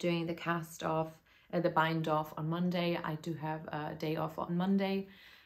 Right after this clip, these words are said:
Um, and Hannes and I were going to, <laughs> uh, do, like, a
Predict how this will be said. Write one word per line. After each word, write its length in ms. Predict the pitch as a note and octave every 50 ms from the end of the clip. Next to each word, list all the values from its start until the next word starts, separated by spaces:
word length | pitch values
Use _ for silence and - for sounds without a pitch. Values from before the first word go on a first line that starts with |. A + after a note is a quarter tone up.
| - - -
Um, 600 | D#3 D#3 D3+ D#3 D#3 D#3 D#3 D#3 D#3 D#3+ F3+ - _ _ _ _ _ - - -
and 120 | E3 D3+
Hannes 340 | - E3 E3 E3 E3 E3 E3
and 100 | E3 D#3+
I 140 | D3+ D#3 D#3
were 160 | D#3 D#3 D3+
going 240 | D3+ - D#3 D#3+ D#3+
to, 240 | D#3+ - E3+ E3+ D#3+ - - - - - _ - -
<laughs> 380 | - - - - - - _
uh, 260 | - D#3+ D3+ D3+ D#3 D#3+
do, 220 | D#3 E3+ E3+ E3
like, 220 | D#3 D#3 D#3 -
a 360 | E3 D#3+ D#3 D3+ D#3 D#3 D#3+